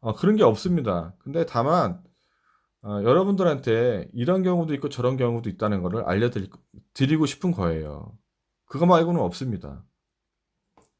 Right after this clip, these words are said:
그러니까 여러분들이 오해를 좀 안 하셨으면 좋겠어요. 아, 그리고, 음,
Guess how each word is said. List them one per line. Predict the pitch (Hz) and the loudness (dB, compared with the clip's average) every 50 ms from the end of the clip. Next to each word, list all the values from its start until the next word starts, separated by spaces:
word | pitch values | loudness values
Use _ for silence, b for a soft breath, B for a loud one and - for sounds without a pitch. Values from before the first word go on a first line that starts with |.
| _ _ _ _ _ | _ _ _ _ _
그러니까 | - 127 139 120 | -8 0 4 4
여러분들이 | 120 135 143 147 139 143 139 135 | 4 6 4 2 2 2 2 2
오해를 | 92 117 131 147 160 165 156 151 147 | 4 4 4 6 6 6 4 2 2
좀 | 165 147 123 | 0 -2 0
안 | 90 104 | 2 2
하셨으면 | 117 123 123 135 127 131 127 120 | 2 2 2 0 -4 -4 -6 -6
좋겠어요. | 107 - - 95 87 - - 78 69 65 - 110 107 _ _ _ _ _ _ _ _ _ _ _ _ _ _ _ _ _ - _ _ - _ _ _ _ _ b b b b b b b b b b b _ | -6 -8 -10 -12 -12 -10 -12 -14 -14 -14 -16 -18 -20 _ _ _ _ _ _ _ _ _ _ _ _ _ _ _ _ _ -20 _ _ -20 _ _ _ _ _ b b b b b b b b b b b _
아, | 95 95 95 | -2 -2 4
그리고, | - 170 185 220 202 196 180 180 185 185 151 98 80 73 - _ _ _ _ _ _ _ _ _ _ _ _ _ _ _ _ _ _ _ _ _ _ _ _ _ _ _ _ _ _ _ _ - | 4 4 4 4 4 4 4 4 4 4 2 2 0 -4 -12 _ _ _ _ _ _ _ _ _ _ _ _ _ _ _ _ _ _ _ _ _ _ _ _ _ _ _ _ _ _ _ _ -16
음, | - 95 98 95 95 92 92 90 90 87 87 90 90 92 | -12 -10 -10 -8 -10 -10 -10 -8 -8 -8 -8 -10 -12 -14